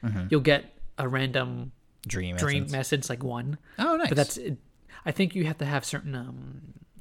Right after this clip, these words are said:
Speaker 2: uh, badges to get a more of a
Speaker 1: Uh,
Speaker 2: chance.
Speaker 1: okay, yeah, yeah.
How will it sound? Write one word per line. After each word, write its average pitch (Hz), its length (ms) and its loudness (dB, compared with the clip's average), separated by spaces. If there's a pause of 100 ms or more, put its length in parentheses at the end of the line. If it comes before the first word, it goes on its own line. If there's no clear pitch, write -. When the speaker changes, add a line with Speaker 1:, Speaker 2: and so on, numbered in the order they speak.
(160)
Speaker 2:
uh, 139 80 -8
badges 139 540 0
to - 160 -10
get - 320 -2 (100)
a 139 140 -4
more 139 120 2
of 131 80 -2
a - 60 -4
Speaker 1:
Uh, 95 40 2
Speaker 2:
chance. 92 340 4 (220)
Speaker 1:
okay, - 340 -4
yeah, 82 100 -4
yeah. 78 160 -4